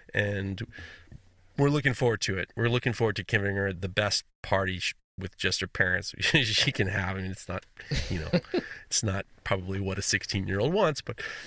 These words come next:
Speaker 1: she's very,
Speaker 2: <laughs>
Speaker 1: very, she's very, very mature beyond her years, and I'm, I'm very proud of her.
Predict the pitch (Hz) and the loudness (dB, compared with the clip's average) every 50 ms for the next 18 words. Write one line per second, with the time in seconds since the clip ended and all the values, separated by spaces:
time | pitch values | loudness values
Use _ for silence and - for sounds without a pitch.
0 | - - - - - 117 - - 131 - 131 117 107 98 110 113 110 113 113 107 | -14 -14 -12 -8 -8 -8 -2 0 2 2 2 2 2 4 4 4 4 4 2 2
1 | 104 98 104 104 101 101 101 98 95 104 - - - - - - 127 110 104 98 | 2 2 2 2 2 2 0 0 -2 -4 -8 -12 -8 -2 0 0 2 2 0 4
2 | 104 117 120 123 127 127 113 110 117 113 110 113 107 107 104 - - - 117 107 | 6 6 8 8 6 4 4 4 6 6 6 4 2 0 0 2 2 4 4 2
3 | 101 98 104 101 95 98 95 95 98 95 95 95 92 92 90 95 90 92 90 90 | 0 0 0 0 0 0 0 -2 -2 0 2 2 2 2 0 -2 -4 -4 -4 -4
4 | 87 82 - 87 90 90 87 87 92 92 90 - - - - 87 - 104 - - | -6 -6 -6 -6 -6 -4 -4 -2 -2 -2 -2 -2 -6 -8 -6 -8 -10 -12 -14 -16